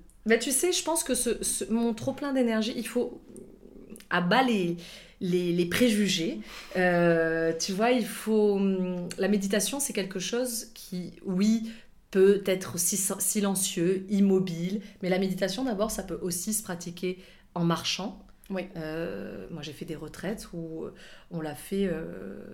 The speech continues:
Speaker 1: dans l'é-, l'école du, du grand maître Thich Nhat Hanh, euh, où on fait beaucoup de marches. Euh,
Speaker 2: Oui,
Speaker 1: il
Speaker 2: oui,
Speaker 1: était,
Speaker 2: c'est
Speaker 1: c'était
Speaker 2: vrai.
Speaker 1: un grand adepte de la marche en pleine conscience, et donc tu peux méditer en marchant,
Speaker 2: En
Speaker 1: tu
Speaker 2: son
Speaker 1: peux
Speaker 2: livre, tu peux
Speaker 1: méditer
Speaker 2: le faire en faisant la vaisselle aussi,
Speaker 1: En faisant
Speaker 2: j'ai
Speaker 1: la
Speaker 2: vu. <laughs>
Speaker 1: vaisselle, exactement.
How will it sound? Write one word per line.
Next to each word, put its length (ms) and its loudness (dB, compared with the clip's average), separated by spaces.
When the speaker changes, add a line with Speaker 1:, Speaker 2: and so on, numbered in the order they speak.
Speaker 1:
dans 140 -12
l'é-, 180 -12
l'école 320 -6
du, 220 -12
du 120 -10
grand 160 -12
maître 220 -8
Thich 220 -6
Nhat 200 -6
Hanh, 300 4
euh, 260 6
où 80 2
on 140 0
fait 260 -2
beaucoup 300 -8
de 80 -6
marches. 520 -4
Euh, 80 -8
Speaker 2:
Oui, 100 0
Speaker 1:
il 80 -2
Speaker 2:
oui, 60 -2
Speaker 1:
était, 140 -2
Speaker 2:
c'est 80 -2
Speaker 1:
c'était 160 -6
Speaker 2:
vrai. 80 -6
Speaker 1:
un 20 -8
grand 260 -4
adepte 400 0
de 100 -8
la 160 -6
marche 500 -4
en 80 -6
pleine 240 -2
conscience, 480 -4
et 40 -2
donc 180 -6
tu 80 -14
peux 100 -8
méditer 360 -4
en 80 -2
marchant, 360 -6
Speaker 2:
En 40 -4
Speaker 1:
tu 100 -8
Speaker 2:
son 60 -4
Speaker 1:
peux 40 2
Speaker 2:
livre, 140 4
tu 80 -6
peux 60 -4
Speaker 1:
méditer 200 -2
Speaker 2:
le 40 0
faire 40 -2
en 160 -2
faisant 180 -6
la 120 0
vaisselle 360 -2
aussi, 140 -2
Speaker 1:
En 80 2
faisant 180 2
Speaker 2:
j'ai 60 4
Speaker 1:
la 80 6
Speaker 2:
vu. 60 2
<laughs> 20 6
Speaker 1:
vaisselle, 400 8
exactement. 540 8